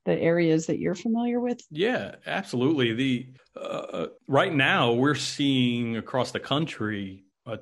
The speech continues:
Speaker 2: a ton of orders coming in, and it's staying very solid a little longer than it has in years past. Uh, the closer you get to Halloween and then the closer you get to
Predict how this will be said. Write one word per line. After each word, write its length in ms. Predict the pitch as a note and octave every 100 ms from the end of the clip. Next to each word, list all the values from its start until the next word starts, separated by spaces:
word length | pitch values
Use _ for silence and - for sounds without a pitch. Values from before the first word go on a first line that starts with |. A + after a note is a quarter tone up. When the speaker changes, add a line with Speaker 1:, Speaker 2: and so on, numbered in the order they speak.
| -
Speaker 2:
a 60 |
ton 280 | C3 - D3
of 120 | A#2+
orders 340 | A#2+ A#2 G#2+ F#2+
coming 400 | - A#2+ G#2 G2+
in, 320 | G2 F2 F2 - _ _ -
and 180 | A#2+
it's 200 | A2+ -
staying 1120 | - - - D#3 D#3 D#3+ C#3+ B2+ A#2+ A#2 A#2 B2+ -
very 400 | B2 D3 D3+ C3
solid 720 | - C3+ C3 A#2+ A2 G#2 -
a 60 | B2+
little 320 | C3+ D3+ D3+
longer 320 | B2+ B2+ B2
than 160 | A2 G2+
it 100 | F#2+
has 300 | A#2 A2+ A2
in 100 | G2
years 240 | F#2+ G2
past. 460 | - B2+ G#2 F2+ -
Uh, 140 | - - _ -
the 80 | -
closer 400 | B2+ D#3+ E3+ E3+
you 160 | E3+ C#3+
get 320 | C3+ C3+ -
to 560 | - C3+ B2+ B2 B2 B2+ -
Halloween 640 | - A#2 A#2 A2+ A2+ A#2
and 120 | A2
then 80 | G#2+
the 60 | A2
closer 340 | - B2 B2+
you 160 | B2+ B2
get 300 | A#2+ A2+ -
to 420 | A#2+ A2+ G#2+ G#2